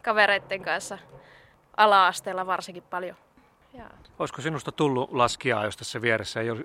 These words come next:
Speaker 2: ei olisi ollut tällaista näinkin hyvää paikkaa?
Speaker 1: No ei välttämättä. Että kyllä se tää pohjoisen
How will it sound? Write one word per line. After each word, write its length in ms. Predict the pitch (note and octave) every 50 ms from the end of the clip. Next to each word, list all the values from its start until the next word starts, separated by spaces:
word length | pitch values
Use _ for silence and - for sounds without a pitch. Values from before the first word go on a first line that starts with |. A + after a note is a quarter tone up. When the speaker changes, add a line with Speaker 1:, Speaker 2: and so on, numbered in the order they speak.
| - _ -
Speaker 2:
ei 160 | C3+ B2 A#2
olisi 220 | A#2 A#2 G#2+ -
ollut 280 | B2 A#2 G#2+ F#2+ - -
tällaista 380 | - G2+ G#2 G2 - - - - - _ _ _ - - - - - - - _
näinkin 280 | - A#2 A2+ G#2 G#2+ G2
hyvää 260 | G#2+ G#2 G#2+ G#2 G2+
paikkaa? 380 | - G#2+ G2 - _ - A2 - - _ _ _ _ _ - - - - - _ _ _ _ _ _ _ _ _ _ _ _ _ _ _ - D#4+
Speaker 1:
No 260 | F4+ F#4 F#4 E4+ - - - - - -
ei 400 | - E4 G4 G#4 F#4+ D4+ B3 A#3+
välttämättä. 720 | B3 C#4+ D4+ D4 C4+ - _ - A#3 A3 G#3 G#3 - _ -
Että 140 | A#3 - -
kyllä 180 | - C#4+ B3 A#3+
se 140 | A#3+ B3
tää 320 | A#3+ C#4 C#4 C4 B3 A#3+ A3+
pohjoisen 880 | - _ - B3+ C4 C4+ C4 A#3 A3+ G#3+ - A3+ G#3 G3+ G3 G3+ G#3